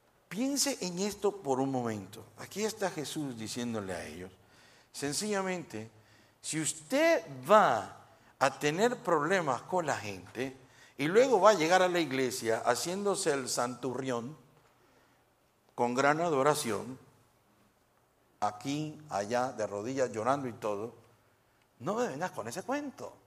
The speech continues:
Vete, arréglate primero y luego vuelve y presenta tu ofrenda. Ahora, quiero que recuerden que en aquel tiempo las ofrendas no eran así como hoy, que usted viene y deja un sobrecito con el dinero, ¿verdad? Y créanme, mire qué interesante,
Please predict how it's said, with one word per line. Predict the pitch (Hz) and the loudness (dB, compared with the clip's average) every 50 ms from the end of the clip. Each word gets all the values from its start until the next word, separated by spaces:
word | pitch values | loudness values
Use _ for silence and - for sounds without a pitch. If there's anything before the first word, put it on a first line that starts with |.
| _ _ _ _ _ _ _ _ _ _ _ _ _ _ _ _ - 131 | _ _ _ _ _ _ _ _ _ _ _ _ _ _ _ _ -12 -10
Vete, | 156 170 208 233 | -10 -8 -6 -8
arréglate | - - - 214 233 254 277 285 262 - - - 180 156 | -8 -8 -8 -10 -8 -8 -8 -10 -10 -10 -10 -10 -10 -8
primero | - 127 120 117 127 185 240 269 269 202 156 175 214 - - - - _ _ _ _ _ _ _ _ _ _ _ _ - | -8 -10 -8 -8 -6 -4 -4 -4 -4 -4 -4 -6 -6 -8 -14 -20 -20 _ _ _ _ _ _ _ _ _ _ _ _ -4
y | 131 131 | -2 2
luego | 131 151 175 202 175 | 4 4 4 4 4
vuelve | 147 165 165 165 | 2 2 2 0
y | 156 | -2
presenta | - 123 110 - 123 120 131 120 | -4 -6 -6 -6 -6 -6 -6 -6
tu | 123 117 | -4 -4
ofrenda. | 107 - 113 107 104 95 87 85 - - - - - - | -4 -4 -4 -8 -8 -10 -12 -16 -18 -18 -18 -14 -6 -2
Ahora, | 190 208 196 - - - - - - - | 0 0 0 -2 -6 -10 -16 -16 -6 0
quiero | 208 240 302 302 | 0 2 2 4
que | - 269 | 2 2
recuerden | 226 185 127 131 165 240 262 220 180 - | 2 2 2 4 4 4 4 2 -2 -4
que | 165 156 | -4 -4
en | 139 139 | -4 -4
aquel | 135 - 185 185 | -4 -4 -6 -4
tiempo | - 180 185 185 190 | -4 -4 -2 -2 2
las | 156 143 135 | 0 2 0
ofrendas | 131 110 - 165 220 240 285 254 | 0 -4 -2 -2 0 2 2 2
no | 208 214 | 2 2
eran | 185 170 147 | 2 2 2
así | 139 123 - 143 | 2 0 -2 -4
como | 127 123 113 110 113 135 | -4 -4 -2 0 2 2
hoy, | 160 156 131 | 2 2 0
que | 123 | -2
usted | 113 - 131 123 | -6 -6 -6 -6
viene | 139 143 143 | -4 -4 -4
y | 131 | -4
deja | 123 120 147 | -4 -4 -4
un | 147 | -6
sobrecito | 127 156 139 131 120 127 139 - 175 180 - - - - - - _ | -6 -6 -4 -4 -6 -8 -6 -4 -4 -4 -4 -6 -18 -20 -20 -16 _
con | - 131 127 127 | -4 -2 -2 -2
el | 123 120 | -2 -2
dinero, | 120 120 143 156 131 104 95 | -4 -2 0 0 0 0 0
¿verdad? | 95 95 110 147 170 190 196 - - - - _ _ _ - - - - - | -2 2 4 4 4 2 0 -8 -16 -20 -20 _ _ _ -20 -20 -16 -8 -4
Y | 160 165 - | -4 -4 -4
créanme, | - - 190 240 277 294 302 294 262 202 165 151 | -6 -4 -2 0 0 2 2 2 2 2 0 0
mire | 175 214 254 302 240 | 0 0 0 0 0
qué | 262 | -2
interesante, | 277 262 269 254 226 - 226 226 196 - 135 107 | -2 0 0 0 2 2 2 2 2 0 -6 -6